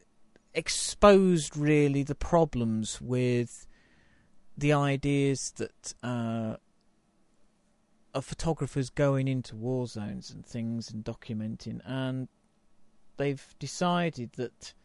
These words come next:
oh, I mean, all photojournalism is political. Um, it's ridiculous to say that it isn't, because of course the pho-, photojournalist brings their own,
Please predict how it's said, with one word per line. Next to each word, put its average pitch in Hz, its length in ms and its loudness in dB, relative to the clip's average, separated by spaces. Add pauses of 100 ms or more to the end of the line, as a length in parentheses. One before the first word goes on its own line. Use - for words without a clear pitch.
(1500)
oh, 165 220 0
I - 60 -6
mean, 170 180 4
all 208 140 6
photojournalism 143 1040 2
is 120 80 -4
political. 123 600 -2 (680)
Um, 120 420 -6 (960)
it's 139 140 -6
ridiculous 143 420 -4
to 123 100 -12
say 127 200 0
that 117 180 -6
it 123 140 -4
isn't, 123 360 -6 (800)
because 127 280 -8
of 123 60 -10
course 120 340 -8
the 147 80 -16
pho-, 143 260 -6
photojournalist 120 720 -4
brings 120 240 -4
their 113 240 -2
own, 113 320 -2